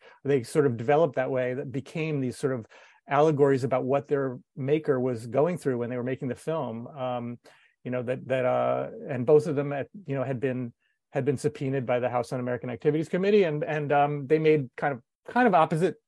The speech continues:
decisions, right? I mean, like, Foreman refused to name names. I mean, he, he did go in and meet with them, um, but, uh,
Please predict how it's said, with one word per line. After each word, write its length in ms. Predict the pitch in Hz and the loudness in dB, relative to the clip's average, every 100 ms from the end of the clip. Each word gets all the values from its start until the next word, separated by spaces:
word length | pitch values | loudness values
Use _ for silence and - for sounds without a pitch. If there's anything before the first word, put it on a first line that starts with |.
| - | -8
decisions, 500 | 151 208 185 120 107 | -2 0 0 -2 -4
right? 200 | 127 131 | -4 -4
I 40 | |
mean, 360 | 123 123 123 117 | -4 -6 -8 -10
like, 180 | 135 117 - | -6 -6 -6
Foreman 320 | - 143 143 143 | -2 0 0 -2
refused 380 | 139 139 131 | -2 -2 -2
to 80 | 135 | -4
name 220 | 123 120 | -4 -4
names. 460 | 120 120 123 135 - - | -4 -4 -6 -10 -12 -10
I 60 | |
mean, 160 | 123 127 | -8 -4
he, 140 | 147 120 - - _ _ | -4 -4 -14 -20 _ _
he 100 | 135 | -6
did 320 | 117 135 120 - - | -2 -2 -4 -12 -8
go 140 | 135 131 | -4 -4
in 100 | 127 | -4
and 100 | 123 | -4
meet 160 | 139 | -6
with 140 | 120 - | -6 -4
them, 320 | 123 127 143 | -6 -6 -8
um, 420 | 151 135 131 131 | -4 -4 -4 -6
but, 260 | 113 135 127 | -2 0 2
uh, 380 | 123 123 123 | 2 2 0